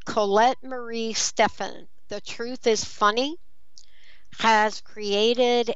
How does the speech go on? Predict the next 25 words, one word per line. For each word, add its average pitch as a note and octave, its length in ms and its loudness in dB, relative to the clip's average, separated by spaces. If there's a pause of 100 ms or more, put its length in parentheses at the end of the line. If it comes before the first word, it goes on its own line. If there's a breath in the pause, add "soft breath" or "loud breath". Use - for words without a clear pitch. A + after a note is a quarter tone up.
a, G3+ 460 4 (120)
uh, F#3+ 340 4 (140)
energy A#3 840 -2 (520)
uh, F#3 300 4 (100)
I, - 160 -2
I, A#3 120 8
this C4 300 0
is A3+ 120 -6
me. G3 200 4
I'm G3 140 6
gonna G3+ 180 -6
butcher E3+ 440 -8
this D3 220 -2
'cause F#3+ 200 0
I G3+ 120 6
don't F3+ 160 -4
really E3 260 -2
know E3 120 -6
how E3 160 0
to D#3+ 80 -6
talk - 280 -4
about D#3+ 260 0
what D#3+ 140 -8
she F3 180 -6
does. E3 320 6